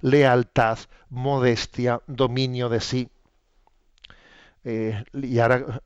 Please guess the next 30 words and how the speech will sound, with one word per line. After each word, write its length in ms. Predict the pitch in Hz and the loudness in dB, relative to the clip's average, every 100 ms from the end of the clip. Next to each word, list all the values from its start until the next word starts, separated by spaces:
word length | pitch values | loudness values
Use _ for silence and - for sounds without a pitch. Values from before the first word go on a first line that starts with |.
| - | -12
por 100 | 123 | -10
lo 60 | 117 | -6
tanto, 180 | 123 | -4
esta 180 | 131 131 | -2 0
es 60 | 120 | 0
la 140 | 110 | 0
clave. 360 | - 143 123 104 _ _ _ _ _ | 2 0 0 -6 _ _ _ _ _
Yo, 440 | 123 135 147 151 - - | -10 0 0 0 -8 -10
si 240 | - 135 | -2 0
me 160 | 123 120 | 2 4
dejo 320 | 170 170 156 | 2 0 -4
mover 420 | 127 127 139 - | 0 2 2 0
por 140 | 123 | -6
el 100 | 113 | -4
Espíritu 500 | 110 - 139 131 - | -6 -4 -2 -2 -6
Santo, 560 | 120 120 110 98 160 202 _ _ _ _ _ _ _ _ _ _ - - - - | -2 0 -2 -6 -10 -10 _ _ _ _ _ _ _ _ _ _ -20 -20 -20 -16
daré 400 | 123 113 123 139 | -4 0 2 2
los 200 | 139 120 | 0 -4
frutos 520 | - 151 156 - 104 | -2 0 0 -2 -4
del 100 | 117 | -4
Espíritu. 600 | 110 - 131 117 - 101 _ _ - - _ | -4 -4 -4 -4 -10 -20 _ _ -20 -20 _
Y 140 | 139 135 | -4 -2
si 360 | - 123 123 - | 0 0 0 0
expulso 600 | 120 - 185 269 - 107 | -4 -2 0 0 -2 -4
al 60 | |
Espíritu 460 | 101 - 139 127 120 | -4 -2 0 0 -4
Santo 320 | 123 123 120 | -4 -4 -4
de 100 | 123 | -4
mi 140 | 117 123 | -4 -2
vida, 360 | 147 160 196 | 0 0 0